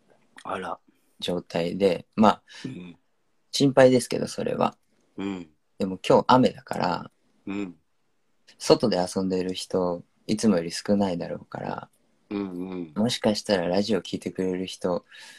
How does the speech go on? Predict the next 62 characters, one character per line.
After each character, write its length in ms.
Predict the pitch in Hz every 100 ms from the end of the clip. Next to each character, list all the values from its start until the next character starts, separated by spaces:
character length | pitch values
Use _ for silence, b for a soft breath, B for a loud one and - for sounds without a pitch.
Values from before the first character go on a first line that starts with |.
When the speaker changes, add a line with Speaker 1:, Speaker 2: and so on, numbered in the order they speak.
| B B _
Speaker 1:
う 80 | 104
ん。 180 | 95 78 _ _ _ _ _ _ _ _ _ _ - _ _ _ _ -
Speaker 2:
普 140 | 120
段 180 | 117 98
よ 140 | 92
り 100 | 85
も 240 | 80 95 - _ _
多 180 | 110 127
い 40 | 113
ん 40 |
じ 100 | 95
ゃ 60 | 90
な 80 | 82
い 60 |
か 180 | - 85 -
な 100 | 82
な 60 |
ん 80 | 80
て 300 | - - - - _ _ -
企 420 | - - 110 95
ん 40 |
で 100 | -
る 80 | -
ん 60 | 95
で 80 |
す 60 | - _
け 120 | -
ど。 120 | -
Speaker 1:
う 20 | -
ん。 40 | _ _ _ -
な 180 | 90 98
る 100 | 104
ほ 220 | - 98
ど。 320 | 98 95 80 _ _ _ _ _
天-、 220 | - 120 117
Speaker 2:
う 60 | 90
ん。 20 |
Speaker 1:
天 260 | 85 110 104
候 380 | - 95 90 90
で。 200 | 90 - _ _ _ _ -
Speaker 2:
天 220 | 110 110
候 180 | - 98
で、 100 | 104
ま 200 | 127 110
あ、 60 | - B B 160 - _ -
神 180 | 127 135
奈 100 | 139
川 180 | 107
の 100 | 90
こ 100 | 90
と 100 | 95
し 80 | 95
か 100 | -
わ 80 | 85
か 140 | -
ん 100 | - 110
な 80 |
い 40 | 92
で 40 |
す 100 | -
け 140 | - -
ど。 180 | -